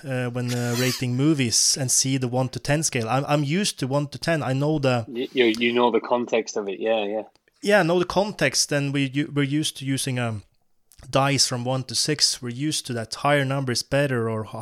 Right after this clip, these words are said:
Speaker 1: higher number is worse, or harder, or whatever. But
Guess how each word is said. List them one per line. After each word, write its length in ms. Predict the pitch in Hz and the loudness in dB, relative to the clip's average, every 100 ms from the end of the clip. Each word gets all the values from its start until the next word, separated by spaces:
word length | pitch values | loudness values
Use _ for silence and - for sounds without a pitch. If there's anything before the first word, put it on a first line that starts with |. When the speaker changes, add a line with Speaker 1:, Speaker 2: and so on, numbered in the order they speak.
| - | -4
Speaker 1:
higher 200 | 139 135 | -2 0
number 260 | 131 131 | -2 -4
is 280 | 113 - - | -2 -4 -4
worse, 640 | 113 120 113 131 139 - | -10 -10 -6 -2 -2 -2
or 300 | 120 110 107 - - - - - - - - - - | -4 -4 -6 -12 -20 -20 -20 -20 -20 -20 -20 -20 -2
harder, 440 | 147 151 135 117 | 2 2 2 -4
or 120 | 110 110 | -4 -4
whatever. 500 | 120 139 143 117 113 | -2 0 0 0 -2
But 460 | 127 - - - | -4 -2 -2 -4